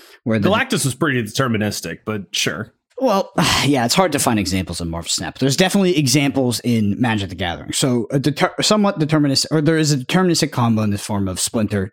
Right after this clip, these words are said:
Speaker 1: Twin, right? Non-deterministic combo deck, something like Legacy Elves. That's a combo deck.
Speaker 2: Right. Okay, so, like, here's the other thing. Like, if we're gonna talk about Magic, when you look at something like those decks,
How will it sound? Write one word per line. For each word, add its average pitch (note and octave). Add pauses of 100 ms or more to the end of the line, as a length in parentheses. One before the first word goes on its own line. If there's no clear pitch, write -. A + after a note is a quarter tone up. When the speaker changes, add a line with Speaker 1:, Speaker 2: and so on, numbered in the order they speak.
(120)
Speaker 1:
Twin, - (140)
right? G#2 (300)
Non-deterministic D#3
combo G#2+
deck, G#2
something G#2
like G2+ (300)
Legacy F#2+
Elves. A2 (220)
That's D3+
a D3+
combo D#3+
deck. E2
Speaker 2:
Right. C4 (100)
Okay, A#3
so, B3+
like, A#3
here's D4+
the D#4
other B3
thing. F#3
Like, E3
if G#3
we're G#3
gonna A#3+
talk B3+
about G3
Magic, D3 (260)
when F3
you G3+
look G#3
at A3
something G#3
like D3+
those C3+
decks, B2+